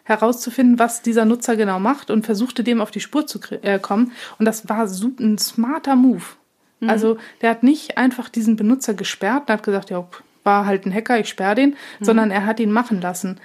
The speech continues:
Speaker 1: Und er hat ihn so geschickt machen lassen, dass der Hacker, der sehr, sehr vorsichtig im System war und, ähm, auch wusste, dass er eventuell verfolgt wird, dass er es nicht gemerkt hat.
Speaker 2: Mhm.
Speaker 1: Der hat, ja, der hat an, an jede Leitung der Universität,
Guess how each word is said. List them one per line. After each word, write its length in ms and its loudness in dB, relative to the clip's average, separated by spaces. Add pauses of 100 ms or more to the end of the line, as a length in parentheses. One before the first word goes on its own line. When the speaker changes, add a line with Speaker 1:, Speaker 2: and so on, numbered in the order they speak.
(280)
Speaker 1:
Und 120 6
er 60 4
hat 120 0
ihn 120 0
so 100 -2
geschickt 400 -4
machen 260 2
lassen, 260 -2
dass 120 -6
der 160 -8
Hacker, 360 0
der 220 0
sehr, 260 2
sehr 140 0
vorsichtig 600 -4
im 120 0
System 440 2
war 300 -2 (800)
und, 300 2
ähm, 240 0
auch 200 -2
wusste, 340 2
dass 220 2
er 160 2
eventuell 480 2
verfolgt 520 -2
wird, 160 0
dass 160 -6
er 60 0
es 100 -4
nicht 220 2
gemerkt 380 -2
hat. 180 -8
Speaker 2:
Mhm. 260 -8 (380)
Speaker 1:
Der 140 -2
hat, 140 2 (440)
ja, 240 -2 (640)
der 140 -2
hat 100 -2 (420)
an, 380 2
an 220 -2
jede 520 2
Leitung 460 2
der 120 0
Universität, 840 -2